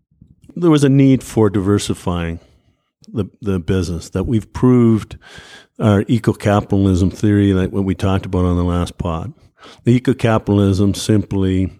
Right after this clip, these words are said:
being do the right thing, but make a cash flow and have a decent rate of return to your shareholders.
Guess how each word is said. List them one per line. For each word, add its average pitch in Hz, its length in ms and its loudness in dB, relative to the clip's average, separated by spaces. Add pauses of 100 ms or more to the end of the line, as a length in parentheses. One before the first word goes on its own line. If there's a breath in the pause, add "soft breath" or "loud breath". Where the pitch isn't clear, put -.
(600 loud breath)
being 95 680 0 (180)
do 113 140 4
the 113 120 2
right 107 280 0
thing, 95 500 -4 (400)
but 101 400 -4
make 107 240 -2
a 101 60 -4
cash 101 380 -4
flow - 360 -8 (640 loud breath)
and 131 120 2
have 123 560 2
a 113 80 -2
decent 107 800 0
rate 104 240 2
of 98 80 2
return 98 480 0
to - 160 -8
your 87 100 -2
shareholders. 87 800 -4